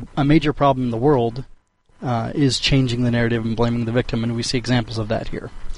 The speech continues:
Uh, it's a really bad thing to do, so don't do it if you've done it before. Um, e-, even in amicable relationships, it's hard to admit fault. Uh, facing oneself and seeing the flaws and mistakes,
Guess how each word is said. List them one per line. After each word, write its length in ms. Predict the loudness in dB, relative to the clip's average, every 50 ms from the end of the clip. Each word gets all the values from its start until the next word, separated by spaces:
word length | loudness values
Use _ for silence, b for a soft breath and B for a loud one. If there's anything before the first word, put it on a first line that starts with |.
| b b b b b b b b b b b _ -2 0
Uh, 240 | 2 2 2 0 -2
it's 180 | -2 -2 0
a 40 | 2
really 240 | 0 2 2 2 4
bad 320 | 4 4 4 4 2 2
thing 180 | 0 -2 0 0
to 80 | 0 0
do, 320 | 0 0 0 -2 -4 -4 -2
so 140 | 0 0 0
don't 160 | 0 -2 -2
do 180 | -2 -2 -2
it 60 | -2 -4
if 160 | -6 -4 -2
you've 360 | -2 -2 -2 -4 -6 -8 -2
done 140 | -2 -2 0
it 60 | 0
before. 440 | -4 -4 -2 0 0 0 -2 -4 -10 -12 -6 -2
Um, 260 | 0 0 2 0 0
e-, 180 | -2 -4 -4 -2
even 260 | 0 0 2 2 2
in 120 | 2 4 4
amicable 440 | 4 2 2 0 0 0 0 0 0
relationships, 600 | 0 -2 -2 -2 -2 -4 -4 -4 -4 -4 -4 -4
it's 100 | -4 -2
hard 300 | -2 0 0 0 -2 -4
to 100 | -2 -2
admit 220 | -2 -2 -2 -4 -2
fault. 320 | -2 0 0 0 -2 -6 b b b b b b b b b b 2
Uh, 120 | 2 2
facing 340 | 2 2 0 0 0 -2 -2
oneself 500 | -2 -4 -4 -4 -4 -2 -2 -2 -2 -4
and 100 | -6 -6
seeing 240 | -4 -4 -2 -4 -2
the 60 | -2
flaws 340 | -4 -2 0 0 0 0 -2
and 100 | -4 -4
mistakes, 580 | -2 -2 -2 -2 -2 -4 -4 -6 -6 -6 -6